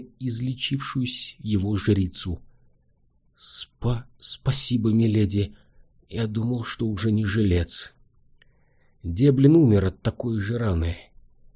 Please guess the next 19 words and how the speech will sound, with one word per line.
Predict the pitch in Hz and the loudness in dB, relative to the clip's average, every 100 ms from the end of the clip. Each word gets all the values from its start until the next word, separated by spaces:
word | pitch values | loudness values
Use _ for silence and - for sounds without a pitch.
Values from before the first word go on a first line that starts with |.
| _ _ - | _ _ -6
Жрица | 87 - 104 87 - - - | -4 2 4 4 2 -4 -2
покачала | 110 101 - 117 107 | -2 -2 0 2 2
головой | 104 107 117 160 | 2 2 2 4
и | 143 | 2
прижала | 139 113 135 143 139 | 2 2 4 4 2
трясущуюся | 131 110 - 123 - 117 110 110 | 0 -2 -4 -8 -2 -2 0 0
ладонь | 101 90 120 120 | 0 2 2 4
юноши | 117 123 - 113 110 _ _ _ | 2 0 -2 -4 -6 _ _ _
к | - | -8
своей | 92 90 90 85 | -2 0 0 -2
щеке. | - 85 - 80 - _ _ _ _ _ _ _ _ _ _ _ _ | -4 -8 -8 -10 -10 _ _ _ _ _ _ _ _ _ _ _ _
"Сьюни | - - 101 143 156 135 | -8 0 4 6 6 2
наблюдает | 117 113 117 120 135 127 120 | 2 0 -2 0 0 0 -2
за | 131 | -2
всеми", | 135 - - 90 82 82 _ _ _ _ _ | -2 0 0 0 -2 -6 _ _ _ _ _
сказала | - - 90 95 92 | -8 -2 0 2 0
женщина. | 82 90 78 87 87 85 _ _ _ _ | 0 -2 -4 -8 -8 -10 _ _ _ _
"Я | - 87 95 127 | -8 0 2 2
Лориэн. | 131 120 123 123 101 80 71 | 0 2 4 4 4 0 -6